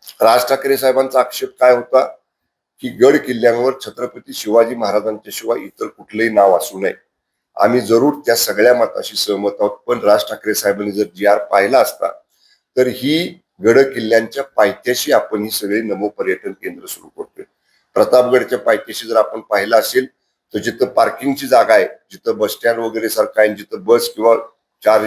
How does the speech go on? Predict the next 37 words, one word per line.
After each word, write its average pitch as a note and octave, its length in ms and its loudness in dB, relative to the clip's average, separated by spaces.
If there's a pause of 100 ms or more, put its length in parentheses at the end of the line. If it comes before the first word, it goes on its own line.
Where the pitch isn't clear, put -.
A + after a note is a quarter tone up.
(160)
चाकी A2 280 -6
गाड्या G#2 300 4
वगैरे G#2+ 280 0
पार्क G2+ 360 0
करतात, G2 280 -4 (560)
त्याच्या A#2+ 220 0
बाजूला B2 440 2
एक A#2 100 -2
जागा A2+ 300 0
पर्यटन G#2 480 -10
विभागाला G2 400 -2
मिळालेली F#2+ 440 -4
आहे, - 180 -14
तिथं D3+ 200 -2
आम्ही G#2+ 240 2
हे G#2 80 -4
स्थापन F#2 380 -6
करतोय. G#2 340 -6 (520)
रायगड B2+ 500 2
चढून B2+ 360 -2
जाताना G#2+ 400 0 (560)
पाचाडला D3 500 2 (120)
आमची A#2+ 240 -6
पर्यटन A2+ 460 -4
विभागाची G#2 440 -2
जागा F#2+ 260 2
आहे, A#2 100 4 (480)
त्या - 100 6
पाचाडच्या C3+ 600 2
ठिकाणी D#3 520 -4 (260)
आम्ही A#2+ 220 -2
त्या A#2 220 0
पर्यटन A2 520 -4
सुविधा G2+ 340 -2
केंद्र F#2+ 320 -12
सुरू F#2+ 220 -12
करतोय. D#3+ 380 -8